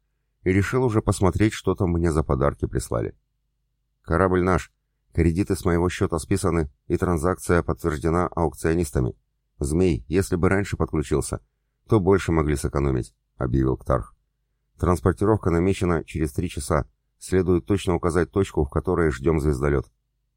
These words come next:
«А пристыковаться к боксу они не смогут?» — хмыкнул я.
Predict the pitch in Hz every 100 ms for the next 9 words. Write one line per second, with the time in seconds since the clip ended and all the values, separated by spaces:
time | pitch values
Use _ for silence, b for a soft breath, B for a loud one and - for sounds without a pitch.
0 | _ _ - 80 78 - 82 85 82 -
1 | 73 80 80 - 78 76 73 - 92 80
2 | 71 _ _ - 67 - 65 64